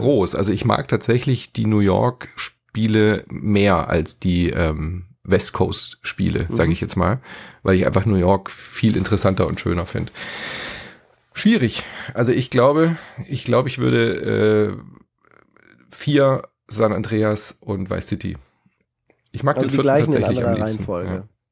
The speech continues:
Speaker 1: Ja.
Speaker 2: Ja. Dann, äh, schreibt uns doch mal im Discord eure Top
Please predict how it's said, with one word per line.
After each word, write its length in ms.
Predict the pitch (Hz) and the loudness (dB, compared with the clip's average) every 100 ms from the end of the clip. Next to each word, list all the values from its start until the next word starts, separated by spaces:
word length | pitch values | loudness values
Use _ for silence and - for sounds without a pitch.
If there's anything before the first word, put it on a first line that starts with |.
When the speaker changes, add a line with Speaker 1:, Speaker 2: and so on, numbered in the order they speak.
| - | -14
Speaker 1:
Ja. 60 | |
Speaker 2:
Ja. 160 | 98 90 _ _ _ _ _ _ - - - _ | -10 -10 _ _ _ _ _ _ -20 -20 -20 _
Dann, 320 | 185 214 233 247 | 2 2 2 2
äh, 200 | 170 175 | 2 2
schreibt 300 | - 202 226 | 2 0 -2
uns 140 | 220 | 0
doch 140 | 240 | 0
mal 80 | 226 | 0
im 440 | 202 185 180 175 165 - | -2 -2 -2 -4 -4 -8
Discord 580 | 143 214 - 170 147 - | 0 0 2 4 2 4
eure 400 | 139 202 143 - | 2 4 0 0
Top 300 | 151 156 | 0 -2